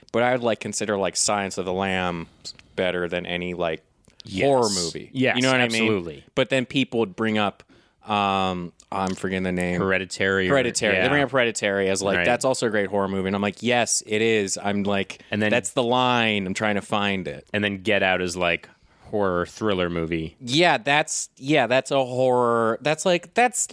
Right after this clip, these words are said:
Speaker 1: like
Speaker 2: That's a lot of things.
Speaker 1: That's, yeah,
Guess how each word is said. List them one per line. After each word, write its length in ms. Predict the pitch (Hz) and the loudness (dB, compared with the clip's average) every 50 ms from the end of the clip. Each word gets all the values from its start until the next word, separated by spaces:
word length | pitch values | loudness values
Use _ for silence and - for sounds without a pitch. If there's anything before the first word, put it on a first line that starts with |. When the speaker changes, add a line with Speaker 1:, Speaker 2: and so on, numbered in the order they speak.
| - - | -8 -2
Speaker 1:
like 320 | 175 165 156 143 - _ - | 0 0 0 0 -2 _ -16
Speaker 2:
That's 160 | - 104 - | -12 -6 -6
a 40 | 101 | -6
lot 320 | 87 90 92 90 92 90 82 | -4 -2 0 2 2 2 0
of 80 | - | -4
things. 140 | - - - | -10 -2 0
Speaker 1:
That's, 340 | 233 262 254 - - - - _ _ _ _ _ _ _ | 0 0 0 -2 -8 -10 -10 _ _ _ _ _ _ _
yeah, 220 | - 196 151 110 | -2 0 0 0